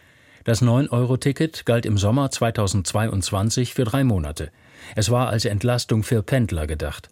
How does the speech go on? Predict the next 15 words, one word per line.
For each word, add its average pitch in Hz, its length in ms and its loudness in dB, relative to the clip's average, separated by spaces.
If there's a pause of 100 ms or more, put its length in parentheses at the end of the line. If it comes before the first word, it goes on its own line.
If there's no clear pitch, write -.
(680)
Eine 113 280 4
Wiederauflage 101 760 2
dieser 95 280 0
befristeten 101 640 0
Maßnahme 101 600 2
wird 95 200 -2
derzeit 104 440 0
unter 101 260 -2
anderem 101 420 0
von 101 200 0
den 98 180 2
Grünen 95 420 2
verlangt. 73 500 -8 (1200)
Das 120 160 2
Wetter. 76 260 -2